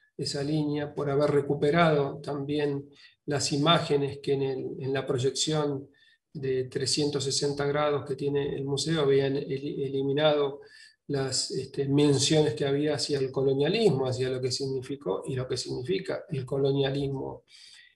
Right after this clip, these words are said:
en el mundo y en la historia de la humanidad. Y, y me parece muy valo-, muy valioso esto de recuperar la memoria, ¿no? No una recuperación de la memoria nostálgica para evocar el, el pasado y quedarse detenidos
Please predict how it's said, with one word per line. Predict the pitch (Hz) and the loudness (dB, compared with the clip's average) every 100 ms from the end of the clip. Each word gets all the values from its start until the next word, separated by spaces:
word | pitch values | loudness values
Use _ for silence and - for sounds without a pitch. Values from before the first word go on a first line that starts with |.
| - | -4
en | 139 | -2
el | 131 | 2
mundo | 165 208 190 147 | 8 8 8 4
y | 131 | 2
en | - | -2
la | |
historia | 127 - 139 139 | -6 -4 -2 -2
de | - | -2
la | |
humanidad. | 69 139 156 90 87 - _ - - - _ - | -4 -2 -2 -2 -6 -14 _ -20 -20 -20 _ -10
Y, | 147 139 135 - - | -6 -4 -4 -6 -2
y | |
me | 139 143 | 0 2
parece | 147 147 147 151 147 | 4 4 4 2 2
muy | 156 156 | 4 4
valo-, | 160 160 160 | 4 4 0
muy | 151 147 160 | -2 0 2
valioso | 160 165 170 170 185 | 4 4 4 4 2
esto | 147 - 143 | 0 0 -2
de | 135 | 0
recuperar | 135 127 139 - 143 147 147 | 0 -2 -2 0 2 2 2
la | 143 | 2
memoria, | 135 156 180 131 131 | 2 2 4 2 -2
¿no? | 135 147 _ _ - - - | -6 -12 _ _ -20 -20 -2
No | 208 240 | 2 6
una | 202 | 8
recuperación | 170 165 156 156 147 - 175 170 | 8 6 4 4 4 4 4 4
de | |
la | 151 | 4
memoria | 143 147 156 151 151 139 135 127 131 | 2 2 2 2 2 2 0 -4 -4
nostálgica | 127 139 - 180 180 170 156 160 156 151 147 147 _ _ _ | -2 -2 0 4 6 6 2 -2 0 2 0 -4 _ _ _
para | 143 135 | -6 -4
evocar | 131 127 156 147 | -2 -4 -2 0
el, | 139 131 - - | 0 -2 -8 -8
el | 135 135 | -6 -4
pasado | 127 - 160 160 147 | -2 0 2 4 4
y | 135 | 4
quedarse | 139 143 143 139 | 2 0 0 0
detenidos | 135 143 139 147 147 135 - | 0 0 0 0 0 -4 -8